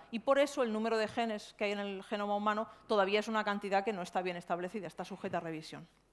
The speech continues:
En el momento de la concepción, y esto muchas veces ni siquiera,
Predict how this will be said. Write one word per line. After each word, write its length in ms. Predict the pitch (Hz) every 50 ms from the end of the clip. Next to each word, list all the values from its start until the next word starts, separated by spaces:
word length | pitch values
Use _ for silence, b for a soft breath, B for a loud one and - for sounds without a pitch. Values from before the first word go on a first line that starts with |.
| - - _ _ _ _ _ _ _ _ _ _ B B B B B B B B B B B B B B B B B _ _ _ _ _ _ _ _ _ -
En 100 | 233 233
el 60 | 240
momento 340 | 240 240 247 311 370 370 403
de 60 | 403
la 140 | 381 339 339
concepción, 560 | 311 277 269 - 240 - - 285 311 330 359 440 453 -
y 80 | - 240
esto 200 | 233 233 - 262
muchas 320 | 247 254 247 - 240 233
veces 380 | 240 247 262 - 262 196 - - -
ni 160 | 226 226 220
siquiera, 640 | - - 214 - - - - - 240 196 165 165